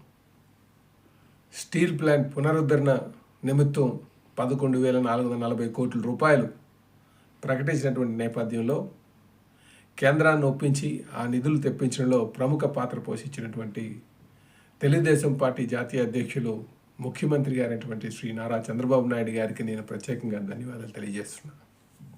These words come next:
ఇది నా జీవితంలో శాశ్వతంగా గుర్తుండిపోయే రోజు. నా పైన ఎన్నో బాధ్యతలు పెట్టి అత్యధిక మెజారిటీతో ఈ రాష్ట్రంలోనే గెలిపించినటువంటి గాజువాక ప్రజానికానికి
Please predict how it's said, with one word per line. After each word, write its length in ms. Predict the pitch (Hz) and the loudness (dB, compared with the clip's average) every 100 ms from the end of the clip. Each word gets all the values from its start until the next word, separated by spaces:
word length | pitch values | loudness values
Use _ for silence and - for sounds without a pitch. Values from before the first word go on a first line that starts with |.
| - - - - - - - - - | -20 -20 -20 -20 -20 -20 -20 -6 2
ఇది 160 | 135 | 6
నా 100 | 143 | 8
జీవితంలో 440 | 123 135 151 165 143 | 8 6 4 4 4
శాశ్వతంగా 640 | - 123 - 139 143 135 | 2 0 0 -2 2 2
గుర్తుండిపోయే 680 | 113 110 127 120 117 113 | 0 -2 -2 -2 -2 -4
రోజు. 320 | 104 104 101 143 - _ _ _ _ _ _ _ _ - _ _ - - - _ _ _ _ 123 | -4 -6 -8 -14 -18 _ _ _ _ _ _ _ _ -20 _ _ -20 -20 -20 _ _ _ _ 2
నా 160 | 123 | 4
పైన 260 | 123 160 151 | 6 6 8
ఎన్నో 260 | 143 170 | 8 8
బాధ్యతలు 680 | 160 107 107 151 147 156 139 | 6 2 4 6 6 4 2
పెట్టి 460 | - 131 - - - - _ _ _ _ _ _ _ _ - | 0 0 -2 -4 -4 -10 _ _ _ _ _ _ _ _ -4
అత్యధిక 480 | - 143 202 165 160 | 0 4 4 6 4
మెజారిటీతో 880 | 147 135 156 151 143 139 139 - - - _ _ _ _ 131 | 4 4 4 2 0 0 0 0 -8 -18 _ _ _ _ -6
ఈ 60 | |
రాష్ట్రంలోనే 600 | 123 131 143 151 143 131 | 0 2 2 2 2 2
గెలిపించినటువంటి 1120 | 120 120 113 131 135 120 120 117 113 120 113 - _ - 123 | 0 -2 -4 -4 -6 -6 -4 -4 -2 -4 -4 -12 _ -6 -2
గాజువాక 540 | 127 127 123 123 110 | 0 2 0 0 -4
ప్రజానికానికి 840 | 110 113 120 113 - 113 113 135 | -2 -2 -2 -2 -4 -6 -6 -8